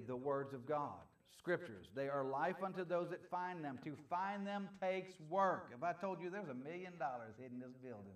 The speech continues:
somewhere, and if you find it, you can have it. You would never, you wouldn't leave this building until you tore this thing completely apart. Okay, it takes work to find God's word. He wants you to seek it out.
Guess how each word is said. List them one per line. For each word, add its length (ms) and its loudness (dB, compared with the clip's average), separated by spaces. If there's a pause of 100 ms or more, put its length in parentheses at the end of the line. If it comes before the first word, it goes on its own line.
somewhere, 540 -14 (680)
and 160 -8
if 140 -8
you 160 -6
find 420 -6
it, 120 -10 (280)
you 140 -8
can 140 -12
have 140 -8
it. 280 -16 (1160)
You 140 2
would 180 -4
never, 280 2
you 120 -4
wouldn't 240 0
leave 200 2
this 160 2
building 320 2
until 180 -4
you 140 -4
tore 240 0
this 160 -4
thing 180 -6
completely 380 -4
apart. 180 -4 (300)
Okay, 400 2 (180)
it 220 2
takes 260 2
work 380 4
to 80 -4
find 400 -2
God's 280 -2
word. 380 -8 (400)
He 140 2
wants 320 -2
you 80 -2
to 100 -6
seek 320 -8
it 120 -2
out. 260 -10